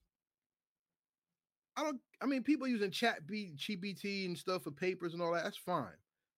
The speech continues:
But not to, to produce music and rape the legacy of artists. That's gonna destroy hip hop.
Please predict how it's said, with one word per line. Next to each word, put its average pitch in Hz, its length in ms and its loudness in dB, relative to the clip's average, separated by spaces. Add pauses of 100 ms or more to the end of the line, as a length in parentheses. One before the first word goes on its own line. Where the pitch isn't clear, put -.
(280)
But 131 140 4
not 170 460 8 (1040)
to, 165 100 -8
to 139 140 -2
produce 135 500 0
music 113 500 0 (1080)
and 123 280 0
rape 170 320 8 (640)
the 131 140 4
legacy 147 480 2
of 110 80 -4 (100)
artists. 120 520 -2 (500)
That's 214 280 8
gonna 180 220 4
destroy 151 880 4
hip 123 220 -4
hop. - 180 -10